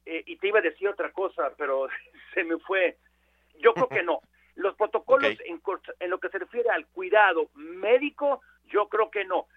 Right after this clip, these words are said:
Speaker 1: Donde tal vez sí se puede hacer algo más es, si dice la liga que el, el aspecto físico, la salud de los jugadores es lo más importante, cuando un jugador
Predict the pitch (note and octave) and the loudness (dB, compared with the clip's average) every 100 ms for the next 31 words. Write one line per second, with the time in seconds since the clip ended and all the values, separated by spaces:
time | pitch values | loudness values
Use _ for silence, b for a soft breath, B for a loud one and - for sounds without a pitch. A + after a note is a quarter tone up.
0 | b _ F3 E3 E3 - A3 A#3+ A3 B3+ | b _ 0 0 0 0 2 2 -2 -6
1 | A#3 A3+ - A3 G#3 - G#3+ G3 F#3+ F#3+ | -2 -2 2 0 2 -2 -2 2 4 2
2 | E3+ C#3+ E3+ G#3+ A3+ - F#3 E3+ _ _ | 0 0 2 2 -2 -8 -6 -6 _ _
3 | _ _ _ _ _ _ _ - F3 E3+ | _ _ _ _ _ _ _ -14 -10 -2
4 | B3+ D4 - A3 F3 D#3 G#3 A#3+ - G2+ | 0 2 4 4 6 4 0 -6 -4 -4
5 | F2+ _ _ _ _ _ - F3 F3 F3 | -4 _ _ _ _ _ -4 -2 -2 -4
6 | - D#3 D#3+ - - G#3+ A3+ - A#3+ A3 | -4 -2 -2 -4 0 0 0 4 4 2
7 | - - A#3 A3+ - G3 - D#3+ D#3 D#3 | -6 -16 -14 -14 -16 -16 -6 -4 0 -2
8 | - F#3+ D#3+ F#3 B3 A#3+ G#3 - E4 D#4+ | 0 -2 -2 0 0 2 0 -4 -2 0
9 | G3+ F#3 D#3+ _ _ - F#3 F#3+ F#3 G3+ | 0 -2 -4 _ _ -10 -6 -2 2 2
10 | A3 A#3 - D#3+ - G3+ A3+ C4 C4 - | 2 -4 -6 -6 0 0 0 -4 -6 -8
11 | _ b b b b _ F3+ E3+ F3 C4 | _ b b b b _ -2 -2 0 -2
12 | D#4 D4+ C4+ A3 G3 G#3 D#3+ | -2 -6 -4 -2 0 0 -2